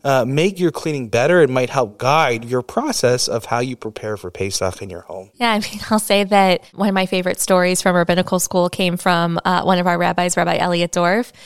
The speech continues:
Speaker 2: and he would teach us the laws of, of kashrut, the laws of Passover, and he would always start the class by saying, um, you know, he's this, like,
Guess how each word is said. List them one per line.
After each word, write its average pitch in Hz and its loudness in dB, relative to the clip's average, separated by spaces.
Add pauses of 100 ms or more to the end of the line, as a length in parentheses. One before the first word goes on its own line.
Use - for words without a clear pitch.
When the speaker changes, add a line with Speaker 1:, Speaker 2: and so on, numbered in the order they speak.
(200)
Speaker 2:
and 180 0
he 185 0
would 175 0
teach - -2
us 190 2
the 175 0
laws 170 0
of, 170 -2 (100)
of 170 -4
kashrut, 196 -2
the - -4
laws 156 0
of 160 -6
Passover, 190 0
and 247 4
he 185 0
would 170 4
always 165 2
start - 0
the 175 -4
class 175 0
by 175 -4
saying, 185 0 (320)
um, 165 -2
you 196 2
know, 175 0
he's 190 -4
this, 170 -6
like, - -6